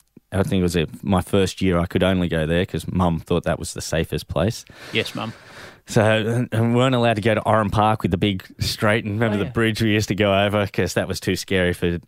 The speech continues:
Speaker 1: for Deanna, for Mum. So, uh, so yeah, once I'd won at Lithgow, I was then allowed to travel. So, uh, so yeah, Lithgow definitely was the first one, but I remember,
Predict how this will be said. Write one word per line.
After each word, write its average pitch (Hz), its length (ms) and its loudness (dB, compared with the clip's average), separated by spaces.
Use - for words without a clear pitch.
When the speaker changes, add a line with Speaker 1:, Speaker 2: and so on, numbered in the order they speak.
Speaker 1:
for 90 160 0
Deanna, 90 400 0
for 90 140 -2
Mum. 95 260 2
So, 92 400 2
uh, 90 240 2
so 104 140 0
yeah, 101 160 2
once 117 300 0
I'd 98 220 2
won 101 320 0
at 92 140 -2
Lithgow, 113 340 2
I - 20 4
was 90 120 0
then 95 140 2
allowed 85 300 2
to 78 280 -2
travel. 78 360 0
So, 87 360 0
uh, 90 180 2
so 95 160 0
yeah, 85 180 2
Lithgow 98 460 2
definitely 92 360 0
was 82 120 -2
the 82 80 -4
first 92 320 0
one, 104 180 2
but 92 140 2
I 82 80 2
remember, 90 480 0